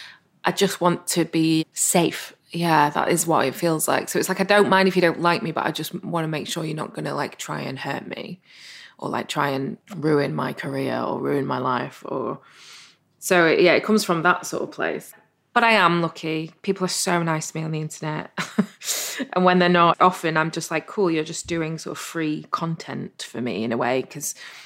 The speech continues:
you're saying about what I'm wearing or being really, really sexist on my picture is illustrating my point." So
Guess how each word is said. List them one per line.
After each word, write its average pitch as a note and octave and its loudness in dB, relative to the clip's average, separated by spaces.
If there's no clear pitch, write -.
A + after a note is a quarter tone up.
you're F3 4
saying C#3+ -8
about C3 -4
what C#3+ -2
I'm C3+ -4
wearing C#3 -6
or B2 -4
being C#3+ -4
really, C#3 -2
really C3+ 0
sexist - 0
on C#3 2
my C3 0
picture C#3 2
is - -2
illustrating D3+ 0
my C#3+ -2
point." C3+ 0
So - -6